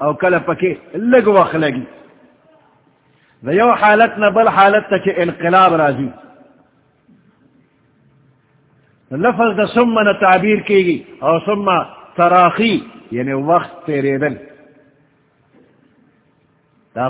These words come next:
ثم دلالت کوي په وخت تیریدو باندې. او دا فا، دا تعقیب مع الوصل وي، یعنی دې کې منځ کې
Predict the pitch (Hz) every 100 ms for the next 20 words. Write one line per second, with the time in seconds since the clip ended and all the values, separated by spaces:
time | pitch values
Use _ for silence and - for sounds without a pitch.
0 | - 170 180 165 170 165 180 190 - 190
1 | 175 170 190 - - 175 165 165 185 156
2 | 143 131 117 - - _ _ _ _ _
3 | _ _ _ _ _ _ _ - 143 165
4 | 180 180 180 214 254 254 - - - -
5 | _ - 175 196 202 202 196 - 247 247
6 | 214 220 208 214 233 233 196 175 151 135
7 | - - _ _ _ _ _ _ _ _
8 | _ _ _ _ _ _ _ _ _ -
9 | 190 196 247 247 220 233 247 175